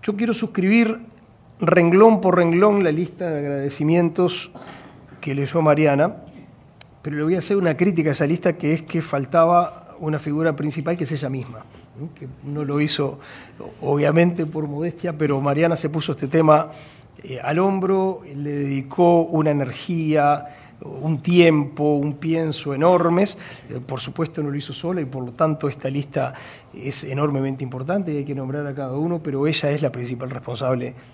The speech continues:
de que hoy estemos acá. Y por supuesto agradezco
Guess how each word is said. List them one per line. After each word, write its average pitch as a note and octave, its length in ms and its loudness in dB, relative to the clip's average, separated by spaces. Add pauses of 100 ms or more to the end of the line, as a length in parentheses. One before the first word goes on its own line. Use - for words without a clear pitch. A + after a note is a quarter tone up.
(160)
de B2 200 -12
que A#2+ 140 -12
hoy A#2 80 -10
estemos - 400 -14
acá. - 220 -18 (1700)
Y E3 80 0
por D3+ 140 0
supuesto D#3 360 2
agradezco D#3 680 4